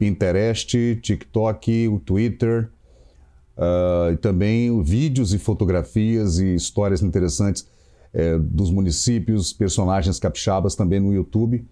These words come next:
eh, como a gente tá fazendo aqui agora, eh, fazendo a transcrição de uma matéria muito importante,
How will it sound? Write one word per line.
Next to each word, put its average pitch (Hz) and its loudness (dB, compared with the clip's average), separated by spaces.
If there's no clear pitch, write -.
eh, 85 0
como 101 0
a 95 2
gente 87 0
tá 101 0
fazendo 87 0
aqui 120 -2
agora, 113 0
eh, 80 0
fazendo 98 0
a 98 2
transcrição 98 0
de 90 2
uma 95 2
matéria 95 0
muito 104 0
importante, 123 -2